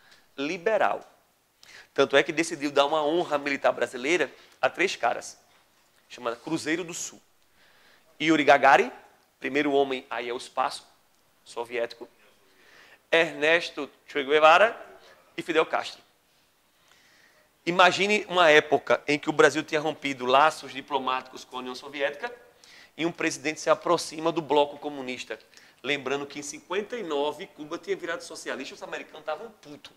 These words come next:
né? Então, quando os caras percebem que Jânio Quadros está se aproximando do bloco socialista, aí os militares, quando vão pressionar,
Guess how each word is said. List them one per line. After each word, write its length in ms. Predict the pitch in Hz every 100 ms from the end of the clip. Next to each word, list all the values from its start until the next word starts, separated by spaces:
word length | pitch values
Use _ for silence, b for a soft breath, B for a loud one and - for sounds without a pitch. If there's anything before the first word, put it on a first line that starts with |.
| _ _ _ _
né? 180 | 127 107 - _ B B B B B B -
Então, 260 | 123 147
quando 360 | 151 - 180 202
os 140 | 202 -
caras 300 | 190 196 -
percebem 760 | - 180 - - 208 202 190
que 160 | - 175
Jânio 280 | 185 190 185
Quadros 420 | - 147 143 139
está 140 | 151
se 120 | -
aproximando 720 | 156 - 175 - 156 165 156 139
do 140 | 147
bloco 380 | 123 135 135 -
socialista, 840 | - 127 - 117 - 160 - 139 b b b b b b b b b _
aí 240 | 127 127
os 180 | 139 127
militares, 580 | 127 131 131 135 135 -
quando 200 | - 139
vão 240 | 117 160
pressionar, 920 | 202 165 190 202 156 156 220 277 -